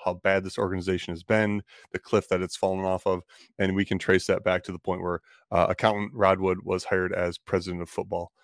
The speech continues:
So thanks you, Sh-, thank you, Sheila, for that nonsensical move that you continue to, um, stay loyal to.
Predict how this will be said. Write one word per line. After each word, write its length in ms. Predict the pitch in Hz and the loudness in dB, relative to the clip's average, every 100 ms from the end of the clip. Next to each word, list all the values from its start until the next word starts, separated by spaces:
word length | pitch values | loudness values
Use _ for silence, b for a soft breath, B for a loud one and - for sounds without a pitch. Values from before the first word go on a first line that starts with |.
| _ | _
So 240 | - 85 78 _ - | -4 -4 -4 _ 2
thanks 240 | 147 143 | 4 4
you, 60 | 139 | 0
Sh-, 220 | - - - | 0 0 2
thank 180 | 143 | 2
you, 80 | 143 | 4
Sheila, 380 | 123 139 127 127 | 2 4 6 6
for 160 | - 113 | 4 4
that 180 | 113 | 4
nonsensical 920 | 110 110 113 127 117 - 110 117 107 110 | 4 2 2 0 -2 -2 0 4 4 4
move 280 | 117 117 107 | 4 4 4
that 180 | 101 | 2
you 80 | 110 | 0
continue 500 | - 98 104 104 101 | -4 -2 0 0 0
to, 400 | 92 107 95 98 | -2 -2 0 0
um, 220 | 98 95 | 0 -2
stay 160 | 95 98 | 0 2
loyal 260 | 110 131 123 | 6 6 6
to. 300 | 135 123 | 4 2